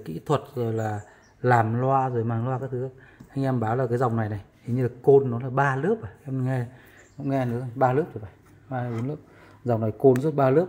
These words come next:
Nếu như mà một con âm ly mà yếu quá cũng chưa chắc đã đánh con này nhé. Vì con này đánh bass nó rất là dày, khỏe, khủng. Đấy. Côn ba lớp cơ. Cổ loa đẹp xuất sắc luôn bác ạ.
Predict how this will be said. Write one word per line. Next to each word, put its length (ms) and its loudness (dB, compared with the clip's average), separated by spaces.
Nếu 320 6
như 160 0
mà 180 4
một 120 -4
con 120 -2
âm 140 0
ly 160 2
mà 80 -2
yếu 360 2
quá 200 -2
cũng 180 -10
chưa 120 0
chắc 160 -6
đã 60 -4
đánh 240 -4
con 100 -8
này 140 -10
nhé. 80 -10
Vì 160 -6
con 100 4
này 100 2
đánh 200 0
bass 180 -2
nó 60 -4
rất 160 0
là 60 4
dày, 220 2
khỏe, 160 -4
khủng. 260 -2
Đấy. 140 -10
Côn 200 6
ba 120 6
lớp 160 4
cơ. 60 -8
Cổ 160 0
loa 120 4
đẹp 180 2
xuất 140 -2
sắc 160 0
luôn 100 -4
bác 100 -4
ạ. 80 -14